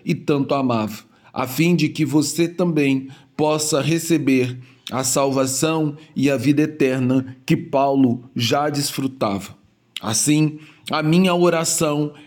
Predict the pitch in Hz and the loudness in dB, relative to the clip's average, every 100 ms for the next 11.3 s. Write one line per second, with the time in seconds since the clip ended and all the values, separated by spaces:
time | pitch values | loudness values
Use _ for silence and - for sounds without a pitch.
0 | - 147 151 151 151 - 160 165 - 233 | -6 -4 -2 -4 -8 -8 -2 -2 2 2
1 | 247 240 190 170 147 - 131 156 165 - | 4 4 2 2 -2 -2 -2 0 0 0
2 | 160 156 175 165 151 127 - - - 110 | 0 2 0 2 0 0 -8 -14 -12 -8
3 | 113 151 160 156 151 - 165 151 139 139 | 0 2 2 -2 -10 -2 2 4 4 2
4 | 170 190 160 156 151 - 151 143 143 - | 2 0 0 -2 -4 -4 -4 -2 -6 -12
5 | - _ 190 175 135 151 160 156 135 160 | -20 _ 2 2 2 0 0 -2 -2 -2
6 | 165 160 147 147 131 127 123 - - - | 0 2 2 2 2 2 0 -4 -10 -18
7 | _ - 151 - 156 143 120 113 - - | _ -2 0 2 0 2 2 0 -6 -20
8 | _ _ _ _ - - 160 185 185 208 | _ _ _ _ -18 -4 0 0 0 2
9 | 202 180 151 139 151 147 151 151 151 156 | 2 2 0 -2 -2 -4 -4 -2 0 0
10 | - 135 131 123 - 147 143 139 151 160 | 0 0 0 -2 0 0 0 0 0 -2
11 | 147 - | -4 -8